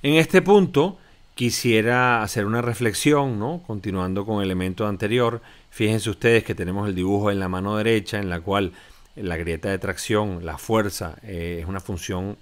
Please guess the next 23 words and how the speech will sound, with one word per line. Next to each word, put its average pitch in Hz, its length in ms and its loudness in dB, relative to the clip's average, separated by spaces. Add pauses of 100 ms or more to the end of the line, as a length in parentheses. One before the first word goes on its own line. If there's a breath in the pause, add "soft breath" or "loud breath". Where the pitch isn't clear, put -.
elevado 87 360 -4
al 92 120 -6
cuadrado, 101 580 -2
o 104 80 -14
sea 78 200 -12
que 73 200 -14 (1160 soft breath)
eh, 95 320 -8
es 87 100 -4
muy 107 260 0
importante 107 640 0
la 85 80 -4
fuerza 98 320 -6
que 92 140 -4
puede 92 240 -2
generar 101 420 -2 (360 loud breath)
apenas 117 440 0
una 113 180 -2
lámina 107 380 0
de 101 120 2
agua 107 220 2
que 82 200 -4
entra 85 240 -6
ahí. 107 260 -4